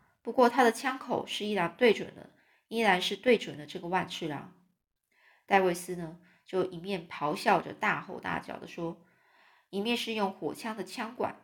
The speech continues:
顶着万次郎。他就说的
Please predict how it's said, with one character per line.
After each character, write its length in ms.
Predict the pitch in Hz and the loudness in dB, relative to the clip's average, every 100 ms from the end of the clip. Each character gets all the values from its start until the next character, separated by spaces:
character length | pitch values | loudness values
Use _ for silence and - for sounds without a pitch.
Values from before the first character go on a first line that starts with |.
| _ _ | _ _
顶 160 | - 160 | -10 -6
着 280 | 160 151 - - | -4 -6 -4 0
万 180 | 180 | 2
次 180 | 160 160 | 0 -6
郎。 280 | - - 185 _ _ _ _ _ _ _ _ _ _ _ _ _ | -8 -12 -18 _ _ _ _ _ _ _ _ _ _ _ _ _
他 120 | 208 | 2
就 120 | 190 | 2
说 200 | 185 180 | 2 0
的 240 | 160 131 | -2 -6